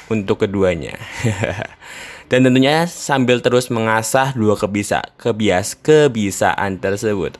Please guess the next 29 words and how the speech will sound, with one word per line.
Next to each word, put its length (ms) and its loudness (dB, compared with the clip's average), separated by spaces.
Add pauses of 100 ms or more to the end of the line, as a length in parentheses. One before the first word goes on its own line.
(100)
Maaf 320 -4
banget 400 -2
nih, 160 -4
sering 400 -4
gitu. 240 -8 (960)
Terus 160 2
kenapa 320 2
namanya 320 0
Zandi 240 2
Podcast? 720 -6 (160)
Soalnya 720 2
aku 240 -2
rasa 240 0
ini 160 0
maknanya 400 0
bakal 320 0
luas 240 -2
banget 400 0
dan 240 0
bakal 240 -2
ada 320 0
banyak 240 0
segmen 400 -2
di 80 -2
dalamnya. 480 -4 (640)
Ada 240 2 (160)
Zandi 160 2
pengen 320 -2
bicara, 800 2